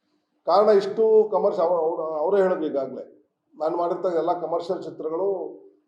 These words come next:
ಆ, ಸಮಾಜಕ್ಕೆ ಒಂದಲ್ಲ ಒಂದು ಚಿಕ್ಕ ಪುಟ್ಟ ಸಂದೇಶ ಕೊಡ್ತಾ ಇದ್ರು. But ಈ ಸಿನಿಮಾ ಸಮಾಜಕ್ಕೆ ಪರಿಪೂರ್ಣ ಸಂದೇಶವನ್ನು ಕೊಡುವಂತ ಚಿತ್ರ, ಅದಕ್ಕೋಸ್ಕರ ಹೋರಾಡ್ತಾ ಇದ್ದೀನಿ ಗಣೇಶ್ ಅಂತಂದ್ರು. ಅವರು ಸಮಾಜಕ್ಕೆ ಮಾದರಿ, ಹೇ-, ಹೇ-, ಈ ಸಿನಿಮಾದ ಮುಖಾಂತರ ಮಾದರಿ ಅಲ್ಲ ಅವರು,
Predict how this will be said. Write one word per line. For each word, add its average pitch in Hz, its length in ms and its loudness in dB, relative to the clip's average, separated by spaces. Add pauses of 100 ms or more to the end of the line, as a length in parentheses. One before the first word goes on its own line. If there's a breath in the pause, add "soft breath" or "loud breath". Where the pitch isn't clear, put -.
(140)
ಆ, 160 100 -2
ಸಮಾಜಕ್ಕೆ 175 460 0
ಒಂದಲ್ಲ 190 220 8
ಒಂದು 185 180 2
ಚಿಕ್ಕ - 180 -12
ಪುಟ್ಟ 180 200 -4
ಸಂದೇಶ 160 380 -8
ಕೊಡ್ತಾ 160 340 -4
ಇದ್ರು. 151 540 -4 (380)
But 190 160 -2
ಈ 226 160 -4
ಸಿನಿಮಾ 220 360 4 (680)
ಸಮಾಜಕ್ಕೆ 214 600 4
ಪರಿಪೂರ್ಣ 196 460 2
ಸಂದೇಶವನ್ನು 196 680 0
ಕೊಡುವಂತ 170 500 -6
ಚಿತ್ರ, 151 260 -10
ಅದಕ್ಕೋಸ್ಕರ 175 500 -4
ಹೋರಾಡ್ತಾ 156 440 0
ಇದ್ದೀನಿ 143 200 -4
ಗಣೇಶ್ 135 300 -10
ಅಂತಂದ್ರು. 117 560 -16 (600)
ಅವರು 214 320 8
ಸಮಾಜಕ್ಕೆ 202 540 4
ಮಾದರಿ, 190 500 4
ಹೇ-, 190 240 2
ಹೇ-, 170 320 -4
ಈ 175 100 -8
ಸಿನಿಮಾದ 196 360 2
ಮುಖಾಂತರ 190 460 0
ಮಾದರಿ 165 360 -2
ಅಲ್ಲ 147 140 0
ಅವರು, 170 560 -6